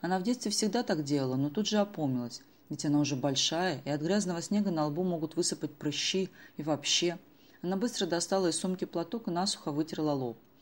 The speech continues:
Это как-то отрезвило девочку. Она ненароком подняла глаза и заметила, что её новая знакомая, мать Виктора, стоит у окна и пристально на неё смотрит.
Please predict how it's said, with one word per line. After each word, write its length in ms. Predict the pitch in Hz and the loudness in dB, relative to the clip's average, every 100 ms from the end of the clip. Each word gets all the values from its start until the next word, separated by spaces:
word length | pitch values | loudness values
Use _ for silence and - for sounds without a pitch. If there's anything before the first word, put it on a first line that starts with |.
| - - - | -20 -20 -8
Это 180 | 175 175 | -4 -4
как-то 300 | 208 214 - | -4 -4 -2
отрезвило 560 | 208 220 214 190 160 143 | -2 0 0 4 4 4
девочку. 540 | 143 127 120 - - - - - | 0 -4 -6 -10 -14 -20 -20 -4
Она 160 | 214 277 | 4 6
ненароком 500 | 262 226 226 226 208 | 6 4 2 2 2
подняла 360 | 190 202 202 | 2 2 0
глаза 320 | 190 196 190 | 2 2 2
и 60 | 226 | 2
заметила, 480 | 202 190 220 220 165 | 2 2 0 0 -2
что 200 | - 170 | 0 0
её 120 | 160 | 0
новая 300 | 170 185 170 | 0 0 0
знакомая, 480 | 165 175 226 220 180 | -2 -4 0 2 2
мать 260 | 156 156 | 2 0
Виктора, 320 | 151 147 - 139 | -2 -2 -6 -6
стоит 340 | - 185 190 | -2 -2 0
у 40 | |
окна 320 | 185 - 220 220 | -4 0 -2 -2
и 20 | |
пристально 480 | 208 196 196 180 165 | -4 -6 -4 -2 -2
на 80 | |
неё 160 | 160 165 | -2 -4
смотрит. 500 | - 160 127 - - | -2 -2 -2 -4 -14